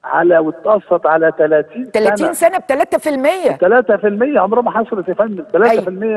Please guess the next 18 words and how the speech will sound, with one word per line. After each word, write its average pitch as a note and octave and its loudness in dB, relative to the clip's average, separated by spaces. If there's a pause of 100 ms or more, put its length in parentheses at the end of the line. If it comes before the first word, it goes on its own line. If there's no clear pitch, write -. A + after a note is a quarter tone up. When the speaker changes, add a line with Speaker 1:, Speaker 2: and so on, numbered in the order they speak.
Speaker 2:
أيوة. F3+ -2
Speaker 1:
يعني D3+ -2
ده E3+ 4
مصاريف F3+ -2 (140)
إدارية. D#3+ 0 (480)
Speaker 2:
صحيح. F#3+ 0
Speaker 1:
فبيقول A3 2
له: G#3+ 4
"أنا G3 2
ب-، F3 2
بقول E3+ 2
لك G3 0 (120)
خد، G#3 4 (440)
يعني D#3+ -2
اشتري F#3+ 2
بيتك F3+ 2
أهو E3+ 2
ب-، D3 -2